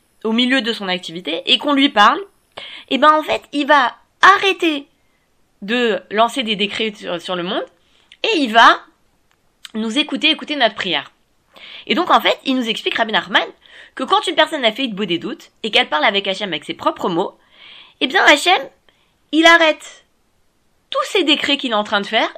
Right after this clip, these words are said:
et il écoute cette personne-là. Alors c'est assez étonnant, on dit, « Waouh, Rabbi Nachman, il nous fait une promesse assez, assez grande. Comment il peut dire que quand une personne a fait des doutes,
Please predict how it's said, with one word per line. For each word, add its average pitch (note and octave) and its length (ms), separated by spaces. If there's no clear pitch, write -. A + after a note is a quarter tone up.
et D#4 60
il C4+ 160
écoute D#4+ 240
cette A#3 160
personne-là. F#3 500
Alors G#3 200
c'est G3 100
assez G#3+ 160
étonnant, D4 340
on G#3 40
dit, « F#3 140
Waouh, A#3 300
Rabbi F3 200
Nachman, B3+ 340
il G3 80
nous E3+ 80
fait B3+ 140
une A3 80
promesse A#3 340
assez, E3 220
assez F3+ 260
grande. A3 380
Comment F#4 240
il C#4+ 80
peut D4 100
dire E4 180
que C#4 100
quand C#4+ 260
une C4 60
personne C4+ 220
a C4+ 80
fait A3+ 140
des A3 320
doutes, A4+ 380